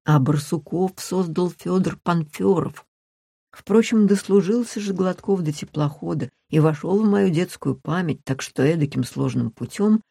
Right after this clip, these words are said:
Фёдор Гладков краешком вышел из песков забвения.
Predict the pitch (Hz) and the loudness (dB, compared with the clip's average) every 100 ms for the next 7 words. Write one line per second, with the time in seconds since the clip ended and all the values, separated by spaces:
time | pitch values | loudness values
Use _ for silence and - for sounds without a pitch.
0 | _ _ - 139 139 113 123 123 - 196 | _ _ -2 0 0 -2 -4 -6 -4 -4
1 | 196 - 131 165 180 - 165 156 135 143 | -4 -6 -4 -2 -4 -6 -4 0 0 0
2 | - 127 127 - - - - 117 - - | -4 -8 -8 -14 -14 -14 -8 -8 -8 -10
3 | - - - | -12 -14 -20